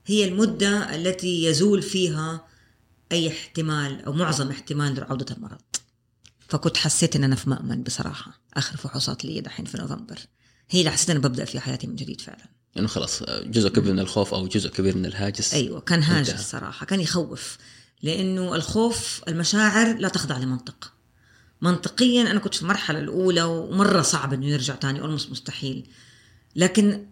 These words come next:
Speaker 1: الخوف ما يستمع لمنطق. الخوف تبع ندبة وتروما.
Speaker 2: ي-، يظل معانا.
Speaker 1: يظل معانا.
Speaker 2: قد يعيش معانا بقية عمرنا.
Speaker 1: أيوة.
Speaker 2: كيف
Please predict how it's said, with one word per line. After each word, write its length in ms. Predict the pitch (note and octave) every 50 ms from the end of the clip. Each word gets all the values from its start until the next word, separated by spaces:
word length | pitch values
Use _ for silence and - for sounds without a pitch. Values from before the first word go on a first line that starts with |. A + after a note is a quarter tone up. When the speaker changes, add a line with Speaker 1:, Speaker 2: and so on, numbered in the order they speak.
| - _ -
Speaker 1:
الخوف 840 | F3 D#3+ - - - A#3 B3 C4 C#4 C4+ - - - - - - - _ _ _ _ _ -
ما 220 | G3 G3+ A3 A3
يستمع 380 | G#3 E3+ - - F#3 E3 D#3 C#3+
لمنطق. 560 | C3+ C3+ C#3 C#3 - - - - - - - _ _ _ _ _ _ _ _ _ _ _ _ _ _ _ _ _ _ -
الخوف 560 | D3+ - - - F#3+ G3 F3+ - - - -
تبع 280 | - E3+ D#3 D#3 C#3 D3
ندبة 340 | D3+ D#3+ C3+ C#3+ B2 -
وتروما. 500 | B2+ B2 - - - D3 C#3 C3+ C3+ C3+ C3+ - _ _ _ _ _ _ _ _ _ _ _ _ _ _ _ _ _ _ _ -
Speaker 2:
ي-، 320 | - - - - - -
يظل 220 | - A2 A#2+ A#2+ B2+
معانا. 380 | B2 B2 C3 D3 C3 G2 F#2+ D#3
Speaker 1:
يظل 240 | D#3 D3 D#3 C#3+ C3+
معانا. 300 | C3+ - - - A#2+ A#2+
Speaker 2:
قد 180 | A#2 G#2+ G2+
يعيش 240 | G2+ G#2+ A2+ G#2+ -
معانا 280 | G#2+ A2 A2+ G#2+ G#2 G2+
بقية 360 | G2+ G2+ G#2 A2 A2 G#2+ G#2+ -
عمرنا. 360 | A#2+ A#2+ G#2+ E2 C2+ - -
Speaker 1:
أيوة. 300 | D3+ D3+ - - G#2 - D3+ - _ _ _ _ _ _ _ _ _ _
Speaker 2:
كيف 280 | - D#3+ D#3 D#3 -